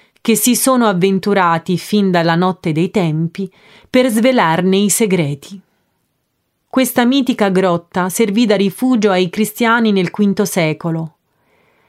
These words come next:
e al suo ingresso si trovano diverse iscrizioni e incisioni che ne adornano le pareti.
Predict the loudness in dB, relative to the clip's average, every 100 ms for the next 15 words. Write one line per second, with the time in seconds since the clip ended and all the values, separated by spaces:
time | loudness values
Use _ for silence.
0 | _ 0 2 2 0 0 2 2 2 2
1 | 0 -2 -4 -2 -2 0 0 2 0 2
2 | 2 2 0 0 0 0 -2 -4 -6 -2
3 | 0 0 2 2 2 0 0 0 0 2
4 | 2 2 0 0 0 2 2 2 2 2
5 | 2 2 2 0 0 0 -2 -4 -8